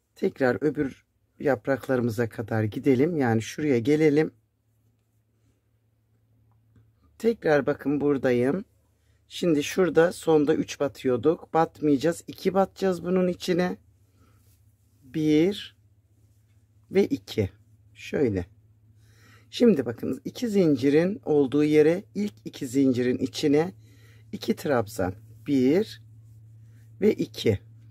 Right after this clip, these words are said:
Şöyle. Ve buraya yapraklarımızı yapmak için yaptığımız yuvanın içine iki trabzan, bir zincir, yine aynı yere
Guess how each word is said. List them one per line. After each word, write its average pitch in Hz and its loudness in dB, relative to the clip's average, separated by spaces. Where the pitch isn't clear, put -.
Şöyle. - -8
Ve 196 6
buraya 208 4
yapraklarımızı 180 0
yapmak 135 -2
için - -4
yaptığımız 127 -2
yuvanın 117 0
içine 131 0
iki - -6
trabzan, 196 4
bir 233 6
zincir, 170 0
yine 220 6
aynı 226 4
yere 147 2